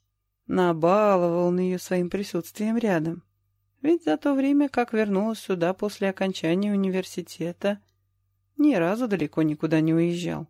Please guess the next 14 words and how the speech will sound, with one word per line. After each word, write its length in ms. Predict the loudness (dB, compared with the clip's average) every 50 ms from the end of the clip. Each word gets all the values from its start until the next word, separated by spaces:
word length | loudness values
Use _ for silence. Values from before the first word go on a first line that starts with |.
| _ _ _ _ _ _ _ _ _ _ _ _ _ _ _ _ _ _ _ _ _ _ _ _ _ _ _ _
Вот 240 | 0 2 2 2 2
и 40 | 2
нахлынула 640 | 2 4 2 2 2 2 2 2 2 2 2 0 0
на 100 | 0 0
нее 380 | -2 -2 -2 -2 -2 -2 -4 -4
хандра 500 | -4 -2 -2 0 0 0 0 -2 0 0
и 80 | 0
апатия 640 | 0 -2 -2 -2 -4 -6 -6 -6 -8 -10 -12 -12 -12
теперь. 460 | -14 -18 -18 -14 -12 -12 -12 -14 -16 _ _ _ _ _ _ _ _ _ _ _ _ _ _ _ _ _ _ _ _ _ _ _
Спать 400 | -20 -10 -6 -4 -4 -4 -2 -2
не 100 | -4 -2
хотелось, 840 | -2 -4 -4 -4 -4 -2 0 2 2 2 0 -2 -4 -10 -16 -20 _ -4
кушать 480 | -2 -2 0 0 -2 -4 -6 -8 _ _
тоже, 500 | -4 -2 0 2 0 0 0 -2 -4 -4